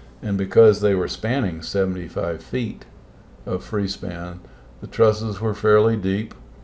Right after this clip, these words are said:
they were fairly widely spaced, and the designers were able to run the ductwork through the trusses without it becoming too complicated. If the truss work, if the trusses are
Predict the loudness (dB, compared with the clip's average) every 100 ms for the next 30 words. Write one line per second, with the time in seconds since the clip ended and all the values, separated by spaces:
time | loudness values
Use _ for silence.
0 | -20 -20 -10 -4 -2 -4 0 4 6 6
1 | 4 6 4 2 -4 -4 -4 -4 -6 -12
2 | -16 -20 -20 -20 -20 -20 -12 -8 -6 -6
3 | -6 -10 -14 -20 -20 -20 -20 -10 -8 -6
4 | -4 -2 0 0 -2 0 0 0 -2 -4
5 | -2 0 0 -2 0 -2 -2 -2 -2 -2
6 | -8 -20 -18 -8 -6 -6 -10 -4 -2 -2
7 | -6 -10 -12 -16 -20 -20 -10 -6 0 0
8 | 0 -6 -14 -6 -4 -4 -6 -8 -6 -6
9 | -8 -10 -10 -10 -14 -20 -20 -16 -14 -12
10 | -6 4 4 6 0 0 -10 -12 -12 -8
11 | 0 0 0 -6 -8